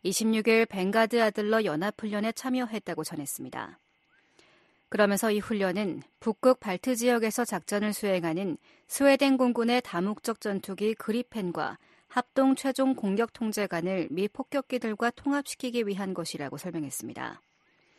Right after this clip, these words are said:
합동 최종 공격 통제관은 근접 항공 지원 등 항공기의 지상 공격을 유도하는 요원입니다. 이번 훈련에는 근접 항공 지원과 지상 공격, 공중 차단 임무 등이 포함됐고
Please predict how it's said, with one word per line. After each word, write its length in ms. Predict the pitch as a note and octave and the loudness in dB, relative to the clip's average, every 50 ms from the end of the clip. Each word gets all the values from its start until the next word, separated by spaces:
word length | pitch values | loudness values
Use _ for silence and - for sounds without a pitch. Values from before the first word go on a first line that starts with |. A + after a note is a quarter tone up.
| _ _ _ _ _ _ _ _ _ _ _ _ _ | _ _ _ _ _ _ _ _ _ _ _ _ _
합동 440 | - - C4+ - - - C#4+ D4 C#4+ | -2 0 0 0 4 4 6 6 6
최종 360 | - - D#4 - D#4+ D#4 D4 | 4 2 0 2 4 4 4
공격 320 | C#4 C#4+ C#4 C4+ C#4 C4+ - | 6 6 4 4 4 2 -2
통제관은 760 | - B3+ B3 A#3 A#3 A3 G3+ - F3+ F3+ G#3 G#3+ F#3 C#3 - | 0 -2 0 0 0 0 0 0 0 0 2 0 0 -2 -2
근접 440 | - - G#3 G#3 G#3+ B3+ B3+ - - | -2 0 0 2 2 0 0 -2 -2
항공 280 | B3+ A#3+ A#3+ A#3+ A#3 A3+ | -4 -2 0 0 -2 -2
지원 280 | - G3+ F#3 F3 E3+ | -2 -2 -2 -2 -2
등 240 | - - - - - - | -2 -4 -6 -8 -8 -10
항공기의 640 | - - A3 G3+ F#3+ G3+ G3+ G3 F#3 G3 G#3 A3 A3 | -6 -4 -4 -2 0 0 -2 0 0 0 0 0 0
지상 400 | - - F#3 - A#3+ B3+ B3 A#3+ | -2 -4 -4 0 0 2 2 2
공격을 500 | A#3+ A#3 A3+ A3 G#3+ G#3 A3+ A3+ A3 F3+ | 0 0 0 0 0 2 2 2 2 2
유도하는 640 | D3 D#3+ E3 G3+ G3+ F#3 F3+ F3+ E3 F3 F3+ F3 | 0 -2 -2 -2 -2 -2 -2 -2 0 0 0 0
요원입니다. 640 | D#3+ D3+ D3+ D3 C#3+ C3 A#2 G#2 - C#3 B2 A2 - - _ _ _ _ _ _ _ _ _ _ _ _ - _ _ _ _ _ _ _ _ - | -2 -4 -4 -6 -6 -6 -8 -8 -6 -6 -8 -8 -10 -14 _ _ _ _ _ _ _ _ _ _ _ _ -20 _ _ _ _ _ _ _ _ -2
이번 240 | G3 F#3+ A3 A#3 A#3+ | 4 6 8 8 8
훈련에는 720 | A#3 C4+ C4 B3 B3 A#3+ A3+ A3 A3 A3+ A#3+ A#3+ G#3 D3+ - | 6 4 6 8 8 8 6 4 4 4 4 4 4 2 0
근접 340 | - A3 G#3+ A3+ A#3 C4 C#4 | 0 2 2 4 4 4 2
항공 380 | - - B3+ B3 A#3+ A#3+ A#3+ A#3 | 2 0 0 0 0 2 0 0
지원과 560 | - A3 G#3+ G3+ G3 F#3+ F3+ F3 F#3+ G3 G#3 G3+ | 2 2 2 2 2 2 2 2 2 2 2 2
지상 440 | - - G3 E3+ - A3 A3 G#3+ | 0 -4 -4 0 0 2 2 2
공격, 440 | F#3+ F#3+ F#3+ F3 - - B2 - - - - - _ _ - | 0 0 0 -2 -2 -2 -6 -8 -8 -14 -20 -20 _ _ -8
공중 420 | - - G3 G3 G3 - A3+ A#3+ | -2 2 2 2 4 4 2 2
차단 380 | A#3 - - C#4 C#4+ C#4 C4+ C4 | 0 0 -2 0 2 2 4 4
임무 240 | B3+ A#3+ A#3 A3+ G#3 | 4 4 2 2 0
등이 240 | G#3+ G#3 G#3 A3 | 0 0 -2 -4
포함됐고 760 | - - - G#3 F#3+ F3+ E3 - C#3 - - - D#3+ C#3+ F2 | -4 -2 -2 0 0 0 -2 -4 -8 -10 -6 -4 -4 -4 -4